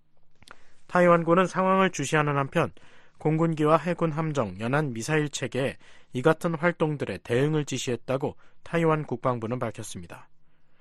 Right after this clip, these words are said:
앞서 중국은 지난 십사 일에도 하루 사이 군 항공기 스물여섯 대와 함정 열 척을 타이완 섬 인근에 보내는 등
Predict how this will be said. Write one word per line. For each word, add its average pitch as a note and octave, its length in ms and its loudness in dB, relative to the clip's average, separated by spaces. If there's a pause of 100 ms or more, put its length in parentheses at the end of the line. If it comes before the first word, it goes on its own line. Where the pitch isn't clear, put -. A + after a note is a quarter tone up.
(480)
앞서 E3+ 280 4
중국은 E3 500 0
지난 D#3 280 0
십사 E3+ 380 0
일에도 C3+ 360 0
하루 E3 240 -2
사이 D#3+ 200 0
군 C#3+ 240 -6
항공기 D3+ 440 -4
스물여섯 D3 680 -4
대와 G#2+ 240 -4 (280)
함정 E3 480 2
열 G#2 180 -4
척을 C#3 520 -2
타이완 E3 480 0
섬 D3 200 -2
인근에 C3 340 -2
보내는 A#2 400 -4
등 C3+ 160 -4